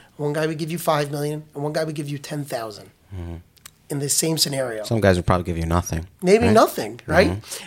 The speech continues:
Speaker 1: And that really throws all this conversation out of whack. I keep
Speaker 2: Mm-hmm.
Speaker 1: saying that because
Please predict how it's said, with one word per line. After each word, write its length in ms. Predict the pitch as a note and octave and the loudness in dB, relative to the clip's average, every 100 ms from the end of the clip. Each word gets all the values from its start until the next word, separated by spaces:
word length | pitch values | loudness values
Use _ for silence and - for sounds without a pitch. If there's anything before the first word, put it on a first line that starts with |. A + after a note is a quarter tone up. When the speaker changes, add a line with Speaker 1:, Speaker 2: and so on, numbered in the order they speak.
| - | 2
Speaker 1:
And 200 | F#3 D#3 | 4 4
that 260 | D3+ D#3 - | 2 0 -2
really 400 | C3+ D#3 D#3+ F3 | -4 -2 0 -2
throws 560 | - E3 D#3 D#3 D3+ - | -4 0 2 2 -2 2
all 220 | D#3+ F3 | 4 4
this 200 | D#3 C#3+ | 2 -2
conversation 680 | - D3+ C#3+ - C#3+ D3+ C#3+ | -2 -4 -4 -4 -4 -4 -4
out 160 | C#3 | -4
of 120 | D3 | -4
whack. 360 | C#3+ C#3 - - | -2 0 -2 -6
I 80 | C3+ | -6
keep 140 | F2+ | -4
Speaker 2:
Mm-hmm. 60 | E2+ | 0
Speaker 1:
saying 280 | F3 F#3+ D3+ | 2 2 2
that 200 | B2+ - | -2 -6
because 500 | D3 - D3+ D3 | -8 -4 -2 -2